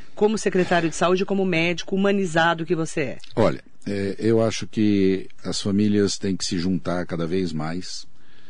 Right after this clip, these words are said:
Speaker 2: e ter muita fé, porque é a fé é que vai sustentar toda a gente. Saúde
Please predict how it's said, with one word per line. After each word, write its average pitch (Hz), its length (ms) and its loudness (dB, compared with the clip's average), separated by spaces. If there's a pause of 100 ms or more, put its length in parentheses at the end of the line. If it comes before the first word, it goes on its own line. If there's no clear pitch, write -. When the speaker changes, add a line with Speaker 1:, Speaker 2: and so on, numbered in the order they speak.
(880)
Speaker 2:
e 101 880 2 (680)
ter 143 100 2
muita 151 240 4
fé, 80 300 -2 (1700)
porque 110 220 -4
é 117 40 0
a 110 40 -2
fé 120 260 2
é 110 40 0
que - 140 -2
vai 98 160 0
sustentar 90 580 -2
toda 82 220 -4
a - 20 -2
gente. - 480 -8 (920)
Saúde 113 720 2